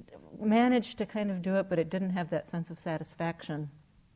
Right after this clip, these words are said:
I went back to school, and again, another semester of not doing it, of studying literature. Came back for vacation and went to try and do it, and it was gone. Absolutely no access to it whatsoever. And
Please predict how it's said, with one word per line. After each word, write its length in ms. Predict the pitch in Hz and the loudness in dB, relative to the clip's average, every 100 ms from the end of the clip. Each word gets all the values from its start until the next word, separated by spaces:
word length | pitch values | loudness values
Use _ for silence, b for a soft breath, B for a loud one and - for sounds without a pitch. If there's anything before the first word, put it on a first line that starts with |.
| _ _ - | _ _ -4
I 80 | 180 | 0
went 200 | 180 185 | 2 2
back 240 | 185 180 - | 2 0 -6
to 40 | |
school, 500 | - - 170 165 156 170 | -8 0 2 2 0 -4
and 80 | |
again, 320 | 156 156 165 165 | -4 -2 -2 -2
another 280 | 156 151 | -2 -2
semester 480 | 156 160 156 156 151 | -4 -4 -4 -4 -4
of 100 | 151 | -4
not 240 | 160 156 - | -4 -4 -4
doing 260 | 151 156 | -4 -4
it, 120 | 156 160 | -6 -10
of 100 | - | -10
studying 420 | - 156 156 156 | -6 -4 -4 -4
literature. 500 | 151 147 - 151 151 B B B B B B | -6 -6 -6 -6 -6 B B B B B B
Came 160 | - 180 | -2 0
back 220 | 165 165 | 0 0
for 100 | 170 | -2
vacation 680 | 160 156 160 160 156 151 151 - | -4 -4 -4 -4 -4 -6 -8 -8
and 400 | 160 156 151 151 | -6 -6 -6 -6
went 160 | 170 160 | -6 -6
to 80 | 170 | -8
try 200 | - 156 | -6 -6
and 120 | 160 | -4
do 160 | 156 151 | -4 -6
it, 100 | - | -6
and 100 | 147 | -10
it 100 | - | -10
was 140 | 147 | -12
gone. 380 | - 135 139 139 - _ _ b b b b - | -10 -10 -8 -10 -16 _ _ b b b b -6
Absolutely 720 | 156 - 160 160 156 160 156 185 214 _ _ _ - | -6 -4 -2 -2 -2 -4 -4 -8 -18 _ _ _ -8
no 520 | 170 160 160 165 156 - | -2 0 2 0 -2 -6
access 480 | 156 - - 151 - | -8 -8 -8 -8 -8
to 180 | - 151 | -8 -8
it 100 | - _ - | -10 _ -14
whatsoever. 720 | 165 151 - 147 - - 151 175 - 180 | -8 -8 -6 -6 -6 -8 -12 -12 -12 -6
And 320 | 165 160 | -6 -6